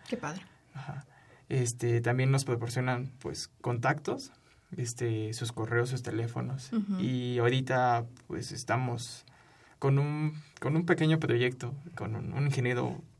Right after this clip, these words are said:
Speaker 2: este, ya muy, este, emérito,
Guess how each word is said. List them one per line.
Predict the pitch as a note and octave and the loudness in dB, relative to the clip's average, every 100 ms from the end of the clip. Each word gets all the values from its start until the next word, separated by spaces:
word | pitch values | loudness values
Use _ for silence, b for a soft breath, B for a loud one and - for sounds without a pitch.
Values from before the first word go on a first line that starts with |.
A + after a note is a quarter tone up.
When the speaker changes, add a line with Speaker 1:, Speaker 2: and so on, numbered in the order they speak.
| - | -16
Speaker 2:
este, | C#3 - - A2+ A2 A2 G#2+ G#2+ - | -14 -12 -8 -6 -4 -4 -6 -6 2
ya | B2+ B2 | 4 4
muy, | B2+ B2 A#2 A#2+ - - B B B B B B | 2 2 0 -4 -8 -14 B B B B B B
este, | C#3 - A2 A2 | -10 -8 -4 0
emérito, | B2+ C#3+ D3+ E3 F#3+ | 4 4 4 0 -2